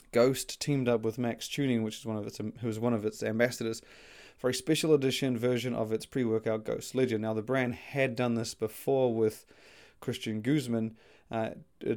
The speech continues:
two times, in, in fact, uh, last year, and then it did a third time this year, and now Ghost is doing its second collaboration, if, with Max Tuning, if that all, if those numbers <laughs> make sense.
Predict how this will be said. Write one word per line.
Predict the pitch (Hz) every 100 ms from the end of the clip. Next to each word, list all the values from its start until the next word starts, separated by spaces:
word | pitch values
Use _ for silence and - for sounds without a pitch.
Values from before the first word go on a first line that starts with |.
| -
two | 220
times, | 214 135 110 107
in, | 110 120
in | 113
fact, | 120 110 110 - - _ _ _ _ -
uh, | 113 110 107 107
last | 107 120 139 -
year, | 113
and | 110
then | 113
it | 107
did | 104
a |
third | 107 127 127
time | 127 110 117
this | 143 143 117
year, | 110 107 - - - -
and | 117 117
now | 120 117
Ghost | 113 113 -
is | 110
doing | 117 110
its | 110 -
second | - 143 - 123 113 - - _ -
collaboration, | 120 117 113 113 113 117 117
if, | -
with | 123 110
Max | 123 117
Tuning, | - 123 117
if | 120
that | 120
all, | 110 110
if | 117
those | 117 113
numbers | 120 113 113
<laughs> | 101
make | 123
sense. | - 127 107